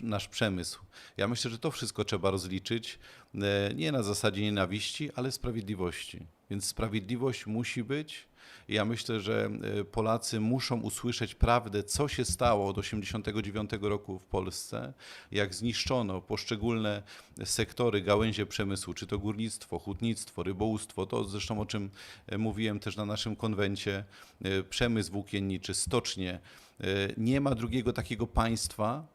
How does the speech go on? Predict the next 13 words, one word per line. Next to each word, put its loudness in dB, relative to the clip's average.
na 2
świecie, 2
oprócz -2
afrykańskich -2
państw, -4
nie 4
ma 6
takiego 2
na, 2
i -2
w 0
Europie, 2
y, 2